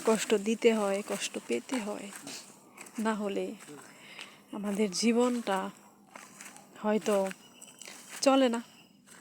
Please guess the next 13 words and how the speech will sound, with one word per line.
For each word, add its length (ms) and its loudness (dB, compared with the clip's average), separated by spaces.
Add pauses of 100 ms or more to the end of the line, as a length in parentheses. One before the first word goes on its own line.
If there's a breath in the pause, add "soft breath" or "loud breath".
(120)
হয়তো 280 0
এরক-, 340 2
এ-, 160 2
এরকমই, 680 4 (140)
মানে, 240 0
এরকম 320 6
না 160 4
হলে 240 4
হয়তো 500 4 (1000)
টিকে 200 2
থাকা 240 -2
সম্ভব 380 -4
না। 160 -8